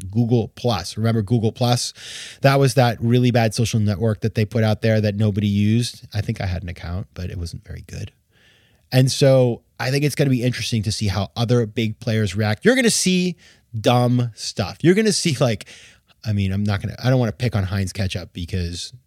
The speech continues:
you know, don't sue me, Heinz, but Heinz ketchup, Chat G P T collab. Like, nobody needed that. <laughs> It's gonna be silly things. Everybody's gonna be claiming they can do this. Maybe not Heinz, but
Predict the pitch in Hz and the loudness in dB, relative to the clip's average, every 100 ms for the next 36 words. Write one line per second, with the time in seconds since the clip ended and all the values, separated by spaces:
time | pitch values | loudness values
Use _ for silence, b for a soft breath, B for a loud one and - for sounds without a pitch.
0 | _ 127 - 123 92 87 87 - 104 101 | _ -20 -14 -10 -8 -8 -12 -8 -6 -6
1 | 98 90 80 78 76 - - B B B | -6 -8 -10 -12 -14 -12 -14 B B B
2 | - 160 165 - 151 139 135 - 151 123 | -2 2 2 2 0 2 0 0 0 0
3 | - 120 120 - 120 104 - - 104 95 | 0 0 -2 0 0 0 -4 -6 -2 -2
4 | 82 - _ - 107 107 117 139 131 113 | -4 -8 _ -6 -6 0 2 2 2 2
5 | 110 95 80 78 - - - 127 - - | 0 -4 -10 -12 -14 -10 -2 -2 -2 0
6 | 170 156 143 165 147 131 117 107 B B | 2 2 0 2 2 2 -2 -4 B B
7 | - 175 208 196 190 156 156 123 - 131 | 2 4 4 4 4 2 0 -2 -6 -8
8 | 131 143 147 151 139 113 98 104 104 101 | -2 0 2 2 2 0 0 -2 -2 -2
9 | 101 104 113 120 - B B B B - | 0 2 2 0 -8 B B B B -2
10 | 107 82 - - - - - 104 | -2 -2 -14 -16 -16 -16 -8 -8